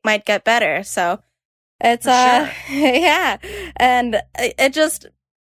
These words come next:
Speaker 1: technology can also provide an easy platform to communicate with each other. So,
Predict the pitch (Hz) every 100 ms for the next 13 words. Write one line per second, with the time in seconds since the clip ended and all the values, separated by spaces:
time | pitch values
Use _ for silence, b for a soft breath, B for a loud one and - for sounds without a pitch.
0 | _ - 294 294 294 294 262 262 302 240
1 | 240 - 226 247 233 220 254 220 220 214
2 | 208 - 226 214 214 - 254 240 - 214
3 | 196 190 214 _ _ - 254 247 262 254
4 | 202 202 110 180 180 175 190 - 175 180
5 | - - 196 185